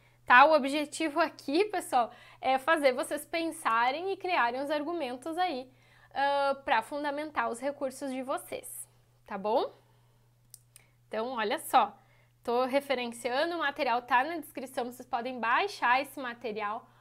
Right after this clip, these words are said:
pra ajudar na fundamentação, ok?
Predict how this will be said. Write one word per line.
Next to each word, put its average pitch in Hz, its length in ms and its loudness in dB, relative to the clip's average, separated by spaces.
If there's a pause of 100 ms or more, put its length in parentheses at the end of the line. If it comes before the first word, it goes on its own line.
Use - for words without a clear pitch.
(200)
pra 233 200 -2
ajudar 233 640 -2
na 247 400 0
fundamentação, 262 1000 -6
ok? - 500 -4